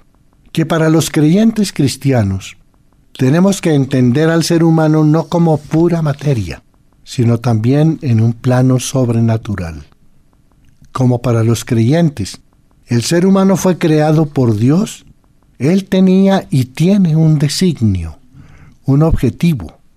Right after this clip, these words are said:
un plan. No nos lanzó a la existencia por capricho. Y en la historia de la humanidad sucedió algo extraordinario.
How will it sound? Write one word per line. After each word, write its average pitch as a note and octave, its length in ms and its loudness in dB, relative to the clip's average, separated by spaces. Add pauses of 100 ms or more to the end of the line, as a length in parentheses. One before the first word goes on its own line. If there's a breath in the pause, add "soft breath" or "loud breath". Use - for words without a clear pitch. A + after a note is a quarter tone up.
(380)
un B2 300 0
plan. G#2+ 640 -2 (640)
No G3 160 2
nos A#2+ 200 2
lanzó C#3+ 520 -2
a C#3 60 2
la C3 100 2
existencia A2+ 760 -2 (360 soft breath)
por C3 160 -4
capricho. - 520 -4 (1300)
Y C3+ 120 0
en C3+ 100 2
la C3 100 2
historia F#3+ 500 0
de C#3 120 2
la A#2 100 2
humanidad A2 640 0 (500)
sucedió C3 760 0
algo C#3+ 420 2
extraordinario. A2 1000 -4